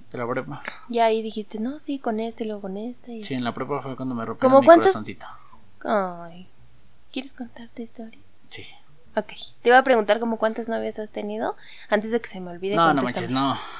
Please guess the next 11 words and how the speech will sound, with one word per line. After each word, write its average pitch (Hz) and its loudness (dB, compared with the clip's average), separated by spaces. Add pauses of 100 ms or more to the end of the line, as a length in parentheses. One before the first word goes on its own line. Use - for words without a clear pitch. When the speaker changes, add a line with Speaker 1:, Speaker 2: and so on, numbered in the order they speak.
(320)
Speaker 1:
no. - 0
No, 139 2
¿cuántas 247 6
Speaker 2:
Pero 277 12
Speaker 1:
novias 330 12
Speaker 2:
una 427 10
Speaker 1:
he - 4
tenido? 349 12
Speaker 2:
prox, - 4 (240)
¿veinte? 277 8 (1200)
Sí. 185 0